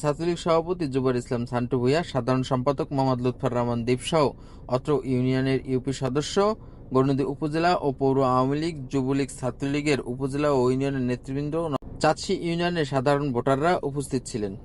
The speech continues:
অনুষ্ঠানে বক্তব্য রাখেন সুইজারল্যান্ড আওয়ামী লীগের সিনিয়র সহসভাপতি আকন আজাদ, জেলা পরিষদ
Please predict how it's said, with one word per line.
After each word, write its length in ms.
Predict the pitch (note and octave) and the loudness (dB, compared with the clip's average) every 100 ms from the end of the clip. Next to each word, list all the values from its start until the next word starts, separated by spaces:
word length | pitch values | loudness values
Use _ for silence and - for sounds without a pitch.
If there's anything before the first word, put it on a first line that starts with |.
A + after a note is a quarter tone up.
| - - - - B2 | -16 -16 -16 -8 0
অনুষ্ঠানে 380 | C3+ - C#3 C3+ A#2+ | 0 2 2 4 2
বক্তব্য 300 | - D3+ C#3+ D3 | 0 0 4 4
রাখেন 220 | C#3+ G3+ G#3+ | 4 0 -2
সুইজারল্যান্ড 440 | - C3+ C3+ C3 B2+ B2+ | -2 2 2 2 0 -2
আওয়ামী 180 | C3 C#3 | 0 2
লীগের 180 | C3+ C3 | 0 0
সিনিয়র 300 | B2+ C3 C3 | -2 0 0
সহসভাপতি 640 | C3+ B2+ B2 C#3+ C#3 C#3+ F#3 F#3+ - | 4 4 4 2 0 -2 -2 -2 -2
আকন 280 | A#2+ C3 B2 A#2 | -2 0 -2 0
আজাদ, 200 | A#2+ D#3+ C3+ | 2 2 2
জেলা 180 | B2+ B2+ B2+ | 2 2 2
পরিষদ 280 | A#2+ C3+ | -2 -4